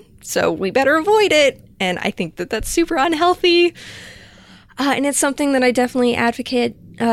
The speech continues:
a-, advocate for changing. I, I want people to talk about death more. And I think media is a good way to do that. <laughs> I actually have my notebook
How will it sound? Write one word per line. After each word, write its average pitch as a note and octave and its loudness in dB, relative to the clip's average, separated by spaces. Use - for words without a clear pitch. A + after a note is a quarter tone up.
a-, - -6
advocate A3 -2
for A3 2
changing. G#3+ 0
I, E3+ 0
I F3+ 0
want F#3 0
people F3 -6
to E3 -6
talk - -6
about D#3+ -6
death - -4
more. D#3+ -6
And E3+ -6
I E3 -4
think - -10
media D#3+ -4
is E3 -6
a F3 -12
good E3 -10
way E3 -4
to E3 -10
do F3+ -6
that. - -4
<laughs> - -14
I G3+ 0
actually G3 -2
have F#3+ -4
my F3+ 0
notebook E3 -2